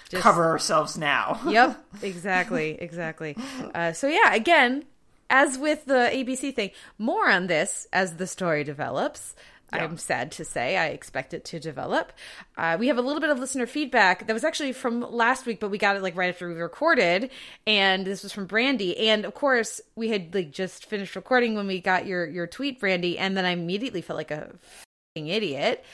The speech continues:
Speaker 1: um, because Brandy reached out about Legends of Tomorrow and the, what they've done with, um, Charlie and having Constantine take away her, her based on the,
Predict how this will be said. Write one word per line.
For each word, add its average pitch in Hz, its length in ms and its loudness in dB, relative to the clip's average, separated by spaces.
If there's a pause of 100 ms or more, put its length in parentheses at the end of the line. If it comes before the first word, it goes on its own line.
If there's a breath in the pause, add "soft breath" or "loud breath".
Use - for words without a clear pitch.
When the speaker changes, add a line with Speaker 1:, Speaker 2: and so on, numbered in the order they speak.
(380 loud breath)
Speaker 1:
um, 185 420 4
because 220 320 0
Brandy 247 340 6
reached 240 300 0
out 214 240 8
about 185 360 4
Legends 220 380 0
of 202 80 -6
Tomorrow 226 640 4
and 190 420 -4 (300 loud breath)
the, 190 320 2
what 202 160 -2
they've 196 180 -2
done 190 260 -2
with, 175 360 -4
um, 160 400 -2
Charlie 185 640 0
and 165 320 -8
having 175 340 -4
Constantine 175 920 -8
take 175 300 -6
away 160 480 -4 (340 loud breath)
her, 180 360 -4 (100)
her 220 460 4
based 208 340 -2
on 190 140 0
the, 165 400 0